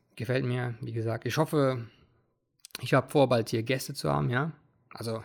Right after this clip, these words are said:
hm, Podcast-Buddy. <laughs> Ähm, ja, ich hab schon auch eine Seite ge-, äh, nach-, bei einer Seite nachgefragt.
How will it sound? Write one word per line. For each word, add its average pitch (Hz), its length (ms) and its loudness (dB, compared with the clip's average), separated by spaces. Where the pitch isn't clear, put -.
hm, 101 220 -6
Podcast-Buddy. 139 1600 2
<laughs> - 60 -12
Ähm, 113 680 0
ja, 117 400 2
ich 170 100 -2
hab 170 80 2
schon 147 380 0
auch 135 260 -2
eine 131 180 2
Seite 127 240 2
ge-, 120 160 0
äh, 117 220 -2
nach-, 139 320 -2
bei 127 100 2
einer 123 140 -2
Seite 123 200 0
nachgefragt. 131 640 -2